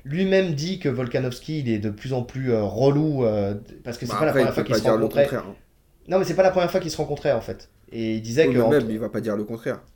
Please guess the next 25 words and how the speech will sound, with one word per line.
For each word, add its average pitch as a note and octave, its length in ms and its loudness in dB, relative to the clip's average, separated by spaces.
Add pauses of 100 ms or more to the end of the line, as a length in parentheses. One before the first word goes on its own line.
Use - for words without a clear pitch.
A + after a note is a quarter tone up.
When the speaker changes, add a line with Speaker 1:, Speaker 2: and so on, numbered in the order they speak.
(120)
Speaker 1:
bien C#3+ 280 -4
Speaker 2:
Il, - 20 -2
Speaker 1:
sûr. D3+ 240 0
Speaker 2:
il - 40 -10
fait A2+ 140 -4
sa G#2 140 -4
prépa. G#2+ 400 -4 (420)
Speaker 1:
Il A#2 100 -10
fait A#2+ 120 -8
sa A2+ 120 -2
prépa, C3 300 2
mais C3 200 -2
en, B2 80 -2
en A#2 280 0
attendant, C3 520 0
euh, G#2 640 0
bon, A2+ 160 -2
on - 20 2
l'a G#2 180 0
vu, C#3 360 -2
on G2+ 80 -2
l'a G2+ 100 -2
constaté G#2+ 380 -6
avec A#2+ 160 0
Ortega, A2+ 320 -4